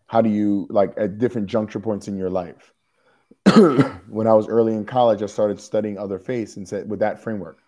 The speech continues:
how do you make difficult, how do you, what's the best system for making difficult decisions? And you, as a person, find those systems for yourself.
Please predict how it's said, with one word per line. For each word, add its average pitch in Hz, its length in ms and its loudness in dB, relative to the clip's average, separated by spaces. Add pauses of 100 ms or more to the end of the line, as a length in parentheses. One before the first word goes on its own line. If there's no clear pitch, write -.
(240)
how 107 140 -6
do 123 80 -2
you 123 120 -2
make 110 240 -4
difficult, 104 400 -8
how 113 120 -6
do 120 80 -6
you, 107 80 -12 (260)
what's 143 300 -6
the 123 160 -2 (480)
best 117 280 0
system 113 260 -10
for 107 120 -10
making 98 240 -8
difficult 92 320 -10
decisions? 87 400 -14 (960)
And 117 200 -2
you, 139 340 2
as 113 140 -2
a 110 40 0
person, 123 440 -4
find 113 300 -4
those 107 200 -2
systems 107 320 -12
for - 140 -12
yourself. 95 500 -6